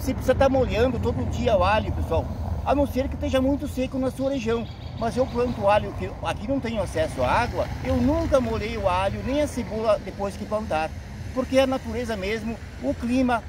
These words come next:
de acordo com conforme chover, não, não é necessidade de tá molhando. A não ser que seja muito seco na sua região, que não chova, que você tenha acesso à água, você pode tá da-, dando uma molhada em seguida hoje, mas aqui tem uma terra úmida, e em seguida, em poucos dias vai chover,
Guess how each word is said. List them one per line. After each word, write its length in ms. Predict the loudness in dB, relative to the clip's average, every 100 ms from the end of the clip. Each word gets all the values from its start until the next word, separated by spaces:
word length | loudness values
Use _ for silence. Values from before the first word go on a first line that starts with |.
| -10 -2
de 80 | -2
acordo 420 | 0 -2 -2 -4
com 80 | -6
conforme 380 | 2 2 2
chover, 360 | -4 -6 -6 -4
não, 140 | -4 -2
não 140 | -2 0
é 80 |
necessidade 400 | -2 -4 -4 -4
de 40 | -2
tá 80 | -2
molhando. 460 | -2 0 -2 -4 -12 -14 -4
A 100 | 2
não 160 | 4 4
ser 300 | 2 -4 -4
que 100 | -4
seja 260 | -6 -4 -4
muito 380 | -4 -4 -6
seco 320 | -10 -8 -6 -6
na 120 | -6
sua 180 | -6 -6
região, 260 | -4 -4
que 140 | -4 -4
não 100 | -4
chova, 380 | -4 -6 -4
que 100 | -4
você 220 | -4 -4 -6
tenha 220 | -4 -4
acesso 360 | -2 -4 -2
à 80 | 0
água, 260 | 0 -2 -4 -8 -14 -12
você 180 | -8 0
pode 220 | 2 4
tá 120 | 2
da-, 140 | 2
dando 280 | 0 -2 -4
uma 100 | -4
molhada 580 | -4 -4 -2 -2 -2 -6 -10 -18 -8
em 100 | -8
seguida 360 | -6 -8 -4 -2
hoje, 240 | -2 -2
mas 140 | -2 -2
aqui 160 | -2
tem 140 | -4 -4
uma 100 | 0
terra 260 | 2 2
úmida, 460 | 2 0 0 0 -4 -8 -18 -10 -4
e 80 |
em 100 | -2
seguida, 400 | -2 -6 -6 -6
em 140 | -8 -10
poucos 280 | -8 -8 -6
dias 160 | -4 0
vai 160 | -2
chover, 400 | -2 -4 2 2